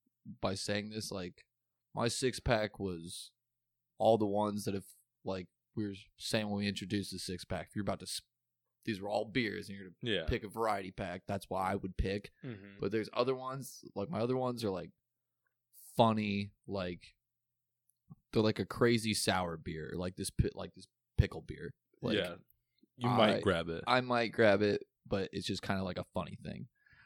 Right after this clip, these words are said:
Speaker 1: So I'm gonna go with my absolute favorite one is any Ernest movie is rated R.
Speaker 2: What movie?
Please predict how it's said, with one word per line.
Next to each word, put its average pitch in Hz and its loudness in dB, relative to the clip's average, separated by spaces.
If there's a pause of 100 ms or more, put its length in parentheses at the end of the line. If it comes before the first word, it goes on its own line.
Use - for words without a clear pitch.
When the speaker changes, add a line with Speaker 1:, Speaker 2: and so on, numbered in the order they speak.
Speaker 1:
So - 2
I'm 127 6
gonna 139 8
go 123 12
with 110 4
my 101 6
absolute 95 4
favorite 95 2
one 101 2 (360)
is 104 4
any 117 4
Ernest 101 4
movie - 0 (760)
is 110 6
rated 101 10
R. 92 2 (640)
Speaker 2:
What 123 -6
movie? 175 -2